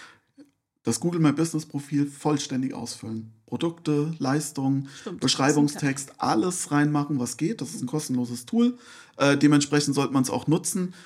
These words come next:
Speaker 1: Und dann kann ich auch das Maximale rausholen. Also da reden wir jetzt noch nicht von Optimierung der Inhalte und so weiter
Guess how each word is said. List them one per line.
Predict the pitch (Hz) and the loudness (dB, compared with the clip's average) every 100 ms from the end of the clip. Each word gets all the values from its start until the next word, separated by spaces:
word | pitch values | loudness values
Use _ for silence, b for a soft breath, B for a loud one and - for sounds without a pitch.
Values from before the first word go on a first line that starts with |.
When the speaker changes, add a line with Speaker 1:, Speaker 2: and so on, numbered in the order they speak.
| B B | B B
Speaker 1:
Und | 139 139 143 | 4 4 4
dann | 143 170 175 156 | 4 4 0 -4
kann | - 143 | 0 2
ich | 151 | 2
auch | 147 | 2
das | 127 131 | -2 -2
Maximale | 131 127 131 120 120 | -2 -2 -2 0 0
rausholen. | 110 110 - 104 107 - | -2 -6 -6 -8 -8 -8
Also | 123 123 | -4 0
da | 120 | 2
reden | 135 147 | 4 4
wir | 135 | 4
jetzt | 139 139 | 2 2
noch | |
nicht | 135 151 | 2 2
von | - 131 | 0 -2
Optimierung | 127 - 127 156 143 | -2 -2 0 2 2
der | 113 | 0
Inhalte | 160 220 - | -2 -2 -4
und | 175 | -4
so | 165 | -2
weiter | 156 156 | -2 -2